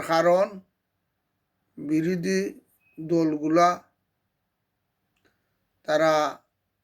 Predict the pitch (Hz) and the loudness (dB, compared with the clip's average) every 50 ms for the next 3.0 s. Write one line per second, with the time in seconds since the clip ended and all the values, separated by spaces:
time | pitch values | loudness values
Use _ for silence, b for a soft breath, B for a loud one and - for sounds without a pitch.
0 | _ _ _ _ _ _ _ _ _ _ _ _ _ _ _ _ _ _ _ _ | _ _ _ _ _ _ _ _ _ _ _ _ _ _ _ _ _ _ _ _
1 | _ _ _ _ _ _ _ _ _ - 165 165 156 - - - 190 180 180 180 | _ _ _ _ _ _ _ _ _ -8 -6 -6 -6 -6 -6 -4 -2 0 0 0
2 | 175 190 180 170 170 170 151 - - - 185 170 165 165 160 170 170 170 175 175 | 0 -2 -4 -4 -4 -6 -6 -6 -6 -4 -4 0 0 0 2 2 0 0 -2 -2